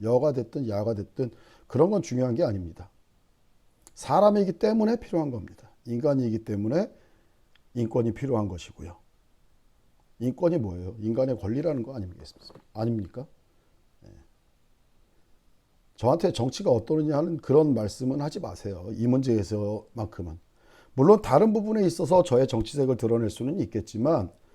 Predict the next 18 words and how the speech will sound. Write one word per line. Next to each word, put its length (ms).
다문화 460
가정, 480
우리 400
가족의 580
문제에 540
있어서만큼은 960
저는 340
그 220
어떤 280
정치색도 840
여기에 520
결부시키고 580
싶지가 420
않습니다. 560
여가 300
됐든 360
야가 280
됐든 440